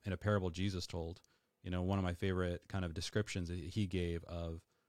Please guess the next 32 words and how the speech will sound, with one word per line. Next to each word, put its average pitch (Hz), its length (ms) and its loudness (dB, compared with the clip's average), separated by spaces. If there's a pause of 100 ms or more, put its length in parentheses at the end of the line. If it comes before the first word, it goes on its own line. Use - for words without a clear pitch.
(120)
of 92 80 -2
what 92 120 2
a 80 60 -2
son 120 400 4
is. 82 400 -6
'Cause 107 160 2
when 113 80 2
you, 127 180 6
usually 131 280 6
when 113 80 4
you 101 40 2
talk 101 220 2
to 104 60 2
most 95 180 0
Western 95 300 0
people 87 220 -4
and 85 60 -4
you 85 60 -4
say, 87 260 0
you - 440 -10
know, 95 60 0
"What 113 120 6
comes 123 200 4
to 104 40 2
your 104 60 4
mind 95 160 4
when 90 60 2
you 82 40 0
think 90 180 -4
of 90 120 2
a 85 100 2
son?" 85 440 -2